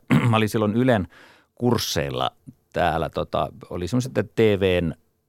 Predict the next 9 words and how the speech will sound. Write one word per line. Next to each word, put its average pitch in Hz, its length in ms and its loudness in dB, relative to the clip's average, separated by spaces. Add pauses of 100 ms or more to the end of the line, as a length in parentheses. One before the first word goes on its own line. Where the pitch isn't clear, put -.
tekemisen 85 520 -2
kurssit 90 380 -6
ja 82 100 -2 (180)
Heikki 92 360 -6 (1080)
Kahilat 95 680 -2
ja 85 60 0
Jukka 85 360 -4
Virtaset 85 600 -4
ja 80 400 -2